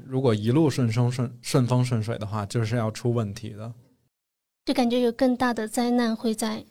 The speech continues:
Speaker 1: 就是像风筝越飞越高的时候，你控制不住，它可能就断了线了。但是如果你每次遇到一点小困难，遇到一点小困难，就是你是一个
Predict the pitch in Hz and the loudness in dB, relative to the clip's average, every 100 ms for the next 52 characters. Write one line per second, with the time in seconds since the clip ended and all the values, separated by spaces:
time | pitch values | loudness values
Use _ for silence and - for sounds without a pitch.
0 | - 165 151 139 127 123 - 139 123 156 | -6 -2 2 4 6 4 4 4 4 4
1 | 151 147 147 139 117 127 127 117 120 127 | 6 4 6 4 4 4 6 4 4 4
2 | 113 104 107 110 101 - 113 107 110 123 | 4 0 -2 -2 -4 0 0 0 0 0
3 | 110 101 113 104 95 107 107 117 104 104 | 0 0 -2 -2 -4 -4 -2 -2 -2 -6
4 | - 107 113 110 - _ - 143 135 139 | -6 -6 -8 -14 -18 _ -6 2 4 6
5 | 147 143 147 110 107 - 131 135 120 113 | 4 4 2 0 0 2 6 6 6 4
6 | 113 113 110 98 - 110 110 104 123 117 | 2 2 0 -2 0 2 2 0 0 0
7 | 110 107 113 107 104 107 101 98 107 120 | 2 0 -2 -4 -2 -2 0 -2 -2 -2
8 | 113 120 110 - 117 123 120 | -2 -4 -4 2 4 4 2